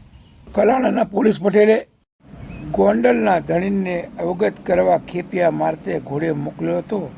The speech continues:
તો બીજી બાજુ બારવટિયાઓ સામે બાથ ભીડવા કરાડાના ફરતે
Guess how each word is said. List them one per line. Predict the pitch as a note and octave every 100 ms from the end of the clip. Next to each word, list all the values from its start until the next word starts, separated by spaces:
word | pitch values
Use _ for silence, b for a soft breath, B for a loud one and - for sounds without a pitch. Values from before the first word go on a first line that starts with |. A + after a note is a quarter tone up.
| B B B
તો | D#3
બીજી | D3 E3+ F3+
બાજુ | F#3 F3+ F3+
બારવટિયાઓ | D#3+ D#3 E3+ F#3 D3+ F3+ D3
સામે | D#3 F3 D#3
બાથ | D#3 E3 E3
ભીડવા | D3+ E3 G3 F#3
કરાડાના | - E3+ F#3 F3+ F3
ફરતે | C#3+ F3 G3 A3+